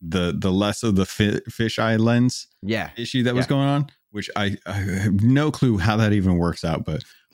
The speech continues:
Speaker 2: You got
Speaker 1: I'm
Speaker 2: me.
Speaker 1: gl-, I'm glad that you're, that you're happy with the camera for sure.
Speaker 2: Yeah, no, really happy. You and I were talking about a couple things. Like, I have vaulted ceilings behind me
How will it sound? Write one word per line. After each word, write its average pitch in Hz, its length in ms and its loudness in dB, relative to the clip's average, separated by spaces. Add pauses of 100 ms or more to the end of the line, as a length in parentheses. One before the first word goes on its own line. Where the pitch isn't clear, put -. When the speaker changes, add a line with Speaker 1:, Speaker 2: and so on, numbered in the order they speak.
(220)
Speaker 2:
You - 80 -20
got 90 160 -10
Speaker 1:
I'm 101 60 -4
Speaker 2:
me. 98 60 -2
Speaker 1:
gl-, - 80 -4
I'm 107 140 4
glad 113 300 2
that 101 120 2
you're, 95 320 4
that 104 160 2
you're 87 120 2
happy 90 320 2
with 87 140 0
the - 80 -6
camera 78 320 -2
for - 140 -14
sure. 76 280 -4 (600)
Speaker 2:
Yeah, 143 220 -2 (160)
no, 123 200 -2
really 127 340 -2
happy. 120 280 -2
You 123 100 0
and 127 80 0
I 120 60 -2
were 113 80 -2
talking 110 340 -2
about 92 240 -4
a 92 60 -8
couple 101 240 -6
things. 92 260 -8
Like, 95 100 -8
I 107 60 2
have 101 120 0
vaulted 95 340 -4
ceilings 92 420 -8
behind 101 320 -4
me 104 240 -8